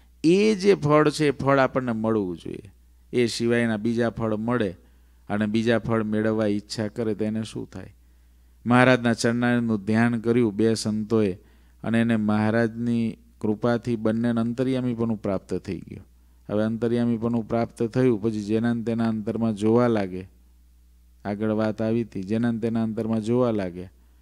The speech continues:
તો ફળ કાંઈ જેના ને તેના અંતરમાં જોવા માટે અંતર્યામીપણું હતું? ના,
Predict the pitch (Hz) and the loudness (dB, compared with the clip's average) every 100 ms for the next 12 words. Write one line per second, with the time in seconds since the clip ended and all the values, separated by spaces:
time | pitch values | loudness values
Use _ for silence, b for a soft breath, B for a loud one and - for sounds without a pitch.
0 | _ _ 104 - - 123 139 135 135 127 | _ _ -6 -6 2 4 4 4 2 4
1 | 113 123 139 135 135 135 131 135 135 127 | 2 0 -2 -2 -2 0 -2 -2 0 -2
2 | 98 113 123 135 135 139 139 135 139 139 | 2 4 4 2 0 -2 -2 -2 -2 0
3 | 139 139 - 139 143 135 139 117 120 131 | -2 -4 -4 -6 -6 -6 -6 -2 -2 -2